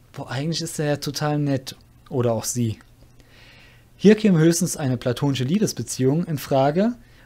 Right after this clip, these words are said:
ohne körperliche Aspekte. Das heißt, heutzutage ist ja Freundschaft plus quasi, ich bin mit dir befreundet und reise mit dir. Das wäre also quasi dann jetzt Freundschaft minus. Ich bin mit dir befreundet, aber ich möchte keinerlei Körperkontakt.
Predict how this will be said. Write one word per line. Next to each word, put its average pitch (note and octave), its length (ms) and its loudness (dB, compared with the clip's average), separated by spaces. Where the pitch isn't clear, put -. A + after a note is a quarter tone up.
ohne D#3+ 200 2
körperliche D3+ 400 2
Aspekte. D3+ 520 -4
Das - 160 -8
heißt, C#3+ 380 2
heutzutage C#3+ 480 0
ist D3+ 140 2
ja B2+ 80 -4
Freundschaft C#3+ 440 -4
plus - 260 -6
quasi, D3 340 0
ich - 100 -6
bin D3 100 -6
mit C#3+ 120 -8
dir C#3 80 -4
befreundet C3+ 460 -4
und B2+ 180 -8
reise C3 260 -2
mit D#3 60 -4
dir. E3 120 2
Das D#3 200 -4
wäre C3+ 100 0
also B2 180 -2
quasi C3 320 -2
dann B2+ 140 0
jetzt A#2 260 -2
Freundschaft C3+ 720 0
minus. E3+ 500 2
Ich C3+ 300 -2
bin C#3+ 320 2
mit F3 200 4
dir E3 120 6
befreundet, D#3+ 600 2
aber C3 160 0
ich B2+ 140 -4
möchte C#3 280 -6
keinerlei C#3 400 0
Körperkontakt. D#3+ 800 -2